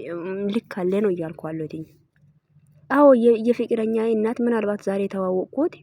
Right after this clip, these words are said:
በክ-፣ ማለት በልጁ የእሷ ልጅ በኩል ነው የተዋወቅኳት አይደል? ምናልባት በልጁ በኩል ልጁ፣ ልጁን የእሷ ልጅ ጋር ስላለው ነው እኔ ያቀረበች፣ ማለት የቀረበችኝ፣ ያወቀችኝ፣ የወደደችኝ አይደል? ነገ ከልጇ ጋር የሆነ ነገር ሆኖ ቢጣላ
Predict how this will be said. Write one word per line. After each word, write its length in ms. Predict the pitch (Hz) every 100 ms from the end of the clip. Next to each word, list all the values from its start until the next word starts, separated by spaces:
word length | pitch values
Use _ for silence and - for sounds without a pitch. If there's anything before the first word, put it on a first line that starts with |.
| -
በክ-፣ 240 | 180 202 208 202 190 190
ማለት 260 | 196 214
በልጁ 440 | 202 196 202 202 190
የእሷ 360 | 196 - 202 196 185 170 185 180
ልጅ 240 | 185 190
በኩል 400 | 180 180 - 180
ነው 160 | 165 165
የተዋወቅኳት 680 | 175 185 175 175 156 170 175
አይደል? 220 | 180 330 - - - - 220
ምናልባት 540 | 233 262 226 226 220
በልጁ 380 | 202 214 214 247
በኩል 320 | 233 - 320 - - 220 240 226
ልጁ፣ 280 | 220 208 214 226
ልጁን 320 | 240 233 247
የእሷ 380 | 233 226 226 220
ልጅ 220 | 214 208
ጋር 160 | 208
ስላለው 500 | 208 202 202 196 196
ነው 140 | 202 170
እኔ 180 | 190 202
ያቀረበች፣ 520 | 185 180 180 180 - 196 185 180
ማለት 260 | 180 185 202
የቀረበችኝ፣ 680 | 190 190 185 180 180 - 180
ያወቀችኝ፣ 720 | 180 185 180 180 - 185 165
የወደደችኝ 580 | 185 190 190 185 - 208
አይደል? 200 | 196 330 - - -
ነገ 300 | 262 262 269
ከልጇ 300 | 247 233 220
ጋር 180 | 226 226
የሆነ 220 | 226 226
ነገር 260 | 208 196 190
ሆኖ 240 | 202 196
ቢጣላ 560 | 190 - 180 175 185